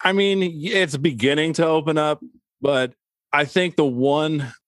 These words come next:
benefit you have from Florida is it seems most of the people are sort of agreeing on the same lines.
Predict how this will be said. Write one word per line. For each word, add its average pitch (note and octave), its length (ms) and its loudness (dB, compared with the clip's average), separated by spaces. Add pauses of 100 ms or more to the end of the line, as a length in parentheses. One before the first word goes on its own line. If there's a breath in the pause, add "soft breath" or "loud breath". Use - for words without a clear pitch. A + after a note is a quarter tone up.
(120)
benefit C3 340 0
you B2 200 0
have B2+ 200 2
from A2 180 -4
Florida B2 420 0
is A2+ 180 0
it A2 120 -6
seems C#3 440 -2
most B2+ 380 0
of A#2 140 0
the G#2+ 80 -2
people A2+ 600 0 (440)
are A#2 100 0
sort C3 300 0
of A#2 160 2
agreeing B2 800 -2
on G#2+ 200 -2
the G2+ 80 -2
same A#2+ 340 -2
lines. A2+ 540 -2